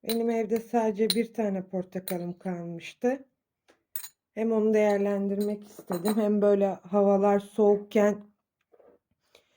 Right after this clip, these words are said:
e, çayın kahvenin yanında güzel bir, e, kurabiye yemiş oluruz böylelikle.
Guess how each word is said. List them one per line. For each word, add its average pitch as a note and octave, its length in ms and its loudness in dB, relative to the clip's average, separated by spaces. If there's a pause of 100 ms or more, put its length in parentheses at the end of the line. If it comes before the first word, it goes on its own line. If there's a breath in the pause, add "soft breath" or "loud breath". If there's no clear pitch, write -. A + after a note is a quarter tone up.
(220 soft breath)
e, F#3 300 2
çayın G#3+ 300 4
kahvenin G#3 480 2
yanında G3+ 680 2 (380)
güzel F#3 600 2
bir, G3 380 4
e, F3+ 400 0 (580)
kurabiye G3+ 840 2 (920)
yemiş G3 420 2
oluruz F3+ 580 0
böylelikle. F3 840 -4